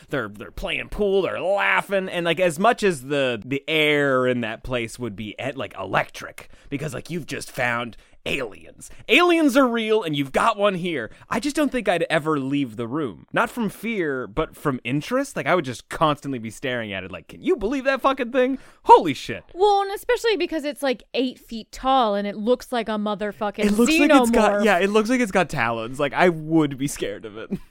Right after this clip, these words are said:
Speaker 1: <laughs> I, I'm just amazed they didn't take that tissue sample and leave it in the ice out where it's hella cold and before bringing it back. 'Cause the whole idea is like, "Oh, we need to get a tissue sample. We need to analyze this thing." Uh,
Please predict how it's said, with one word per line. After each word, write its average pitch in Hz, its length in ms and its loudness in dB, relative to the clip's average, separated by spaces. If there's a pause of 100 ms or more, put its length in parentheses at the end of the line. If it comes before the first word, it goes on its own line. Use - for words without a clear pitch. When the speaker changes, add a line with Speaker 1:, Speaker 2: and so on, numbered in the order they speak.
Speaker 1:
<laughs> - 220 -12
I, 240 260 4
I'm 220 200 2
just 269 180 -2
amazed 208 320 2
they 175 100 2
didn't 165 300 -4
take 165 260 -4
that 151 160 -2
tissue 143 280 -8
sample 139 600 -4
and 113 200 -8
leave 131 200 -2
it 127 80 -2
in 127 100 -2
the 117 160 -8
ice 160 440 0
out 151 200 -2
where 143 160 -2
it's 135 220 -8
hella 131 380 -4
cold 147 400 -4
and 139 180 -10
before 147 580 0
bringing 147 380 -2
it 139 140 -6
back. 151 400 -4 (360)
'Cause 208 140 6
the 208 120 6
whole 220 180 8
idea 185 160 4
is 160 80 -2
like, 160 120 -4
"Oh, 156 200 6
we 139 80 2
need 139 140 0
to 120 60 -6
get 101 120 -6
a 98 60 -10
tissue 127 220 -10
sample. 82 320 -16
We 101 80 -12
need 107 120 -12
to 90 80 -12
analyze 101 420 -8
this 90 140 -16
thing." 87 240 -14 (420)
Uh, 117 60 -20